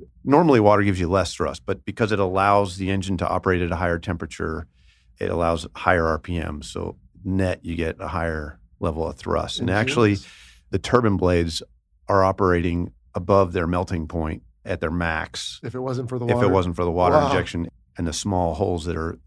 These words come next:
Speaker 1: through the, uh, turbine blades allow, try to keep 'em cooler.
Speaker 2: Huh. So do you have a gauge or a meter or something that tells you how much water you have left, just like how much fuel you have
Speaker 1: E-,
Speaker 2: left?
Speaker 1: exactly,
Speaker 2: Yeah?
Speaker 1: yes. It's in pounds, just
Speaker 2: Wow.
Speaker 1: like fuel. You have five hundred pounds of water.
Speaker 2: <laughs> Wow,
Speaker 1: Uh,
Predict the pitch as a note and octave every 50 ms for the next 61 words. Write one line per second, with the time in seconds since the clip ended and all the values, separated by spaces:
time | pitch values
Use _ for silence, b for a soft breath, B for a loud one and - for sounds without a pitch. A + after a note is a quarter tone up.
0 | _ _ - - - G2+ F#2+ F#2+ F2 F2 F2 E2 E2 D#2+ D#2+ - - _ - -
1 | G#2+ G#2 F#2 F2 E2 D#2 D#2+ E2 D#2+ E2 D#2+ D2+ D#2 E2+ E2+ D#2+ D#2+ E2 D#2+ D#2
2 | D2+ - _ - - F2 E2 - - - - E2 E2 E2+ - - - - - E2+
3 | D#2+ D#2+ D2+ D#2 - E3+ C3+ - - _ _ _ _ _ _ - - D#3 C#3+ D3
4 | D3+ D#3 D3+ C#3+ C#3 A#2+ A#2 C3 C#3 C#3+ D3 D#3 D#3+ D#3 C#3+ C3+ B2+ C3 C3+ C3
5 | D3 D3+ D#3 D#3 D3 D#3+ E3+ F3 E3+ D3+ - D#3 D3 C3+ D3 C#3+ C3 C#3 C#3+ C#3+
6 | C#3+ A#2+ B2+ B2+ B2+ C#3+ D#3 D#3 D#3+ D#3 D3+ E3 D#3+ D#3 D#3+ F3 E3+ - - A#2+
7 | - C#3+ C3 C#3+ C#3 C3 C3+ - - - D#3+ D3 F#3 C#3+ D#3 D#3 D3+ C3+ B2+ -
8 | C3 A#2+ F#2+ F#2 F#2 G2+ F#2 F2 - - E2 - F3+ F#3 A3+ C#4 A3 B2+ B2 -
9 | B2 A2+ G#2+ G2 A2 G2+ G2 F#2+ F#2 G2 G2 F#2 - - - F#2+ G#3 G#3+ G3+ E3+
10 | D3+ - - - G2+ F#2 F2 F2 F2 F2+ F#2 F#2+ F#2 F#2 F2+ - - F#2+ F#2+ G2
11 | G#2 F#2+ F2 F#2 F#2+ F#2 F#2 F#2 G2 F#2 F2+ F2 F2 F2 F2+ F2 F2+ F#2 - -
12 | - A#3 G#3 F#3 D#3+ F2+ F2+